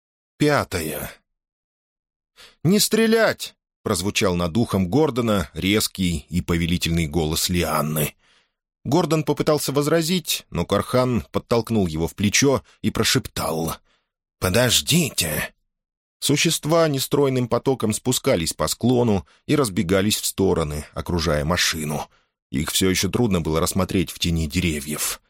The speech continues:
Воздух звенел от пронзительных нечеловеческих воплей, исполненных, как показалось Гордону, торжества и злорадства. Они скакали на четырёх лапах, но не так, как это делают копытные, а мягко, словно большие кошки.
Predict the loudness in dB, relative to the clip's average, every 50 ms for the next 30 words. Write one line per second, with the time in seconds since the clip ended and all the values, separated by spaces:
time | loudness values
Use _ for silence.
0 | _ _ _ _ _ _ _ -4 0 0 2 2 0 -2 -2 -2 0 0 2 2
1 | 2 2 2 2 2 2 0 -2 -2 -2 -2 -2 0 0 -2 0 0 0 0 0
2 | -2 0 -2 -2 0 0 0 2 2 2 2 0 -2 -4 -4 -6 -8 -8 -4 0
3 | 2 2 2 2 0 0 2 2 0 -2 -6 _ _ _ -4 -4 -4 0 0 0
4 | 2 2 2 2 0 0 -2 -2 -6 -8 -4 -4 -6 -4 -2 -2 0 0 0 0
5 | -2 -2 0 0 0 0 0 0 0 -2 -2 -2 -2 -2 -2 -2 -2 -2 -4 -4
6 | -4 -2 0 2 2 2 0 -2 _ -6 -4 -2 0 0 0 0 0 0 -2 -2
7 | 0 -2 -6 -6 -6 -8 -10 -10 -12 _ _ _ _ _ _ _ _ -2 0 2
8 | 0 0 0 -2 -2 2 2 2 2 2 0 0 0 -2 -2 0 0 0 0 0
9 | 0 0 0 2 2 2 0 -2 -6 -6 -10 -12 _ _ _ _ -2 0 0 0
10 | 2 0 0 0 -2 -8 -4 -4 -4 -2 -2 -4 -4 -2 -2 0 0 0 0 0
11 | -2 0 -2 -2 -2 0 -2 -2 -2 -2 -4 -6 -6 -6 -8 -8 -12 _ _ _
12 | _ _ -2 0 2 2 4 2 2 0 -2 -8 -8 -4 -2 -2 -2 0 0 0
13 | 2 2 2 2 2 2 0 0 -2 0 0 0 2 2 0 -2 -4 -8 -8 -10